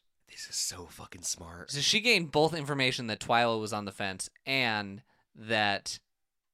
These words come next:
Speaker 2: "Hey, now you're with me. You're solid with me."
Speaker 1: I'm getting big Jenna from Amazon vibes
Speaker 2: Okay.
Speaker 1: from Julie.
Speaker 2: Yeah.
Speaker 1: Someone that,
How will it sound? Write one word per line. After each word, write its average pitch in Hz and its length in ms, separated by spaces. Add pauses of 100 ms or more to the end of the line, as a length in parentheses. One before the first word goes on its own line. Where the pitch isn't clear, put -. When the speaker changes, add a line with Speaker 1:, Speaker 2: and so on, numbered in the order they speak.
(220)
Speaker 2:
"Hey, 110 520 (560)
now 120 220
you're 127 180
with 113 240
me. 98 140
You're 104 120
solid 104 460
with 90 220
me." 82 180 (120)
Speaker 1:
I'm 196 200
getting 349 260
big 143 380 (240)
Jenna 107 640 (100)
from 95 600
Amazon 90 480
vibes 78 520
Speaker 2:
Okay. 120 380
Speaker 1:
from 92 240
Julie. 73 400 (220)
Speaker 2:
Yeah. 107 280 (220)
Speaker 1:
Someone 175 380
that, 156 300